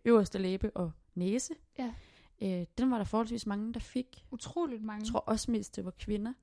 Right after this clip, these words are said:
Speaker 2: Ja.
Speaker 1: Så var der tungepiercing, som er... Det er sådan,
Speaker 2: Som du overvejede at få.
Speaker 1: jeg har overvejet faktisk at få en tungepiercing. Det fik jeg heller ikke.
Speaker 2: Det var
Speaker 1: Jeg
Speaker 2: også
Speaker 1: faktisk
Speaker 2: mega in dengang.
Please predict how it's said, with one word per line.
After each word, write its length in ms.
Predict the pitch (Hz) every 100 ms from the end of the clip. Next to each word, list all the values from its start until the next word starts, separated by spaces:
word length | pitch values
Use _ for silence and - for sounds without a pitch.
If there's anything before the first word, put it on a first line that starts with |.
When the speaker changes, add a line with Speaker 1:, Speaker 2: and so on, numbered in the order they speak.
| -
Speaker 2:
Ja. 160 | 254 240 - - - -
Speaker 1:
Så 180 | - 220
var 80 |
der 80 | -
tungepiercing, 720 | - 247 277 359 247 214 220
som 200 | 208 190
er... 80 | 185 - 175 - - 233 226 - - - -
Det 80 | 262
er 40 |
sådan, 320 | - 160 170 - -
Speaker 2:
Som 160 | 226
du 180 | 220 285
overvejede 300 | 269 262 247
at 60 | 233
få. 140 | 254
Speaker 1:
jeg 120 | 247
har 60 | 240
overvejet 340 | 233 254 233
faktisk 260 | 247 226 -
at 60 |
få 100 | 240
en 300 | 277 285 277
tungepiercing. 760 | - 262 247 294 247 240 233 240 - - - - - - _ -
Det 100 | 196
fik 220 | 214 196
jeg 80 | 156
heller 240 | 165 165
ikke. 200 | 170 - _
Speaker 2:
Det 80 | 233
var 0 |
Speaker 1:
Jeg 80 | 208
Speaker 2:
også 220 | 277 277
Speaker 1:
faktisk 120 | 269 302
Speaker 2:
mega 40 | 294
in 200 | 240 320
dengang. 440 | 330 247 220 226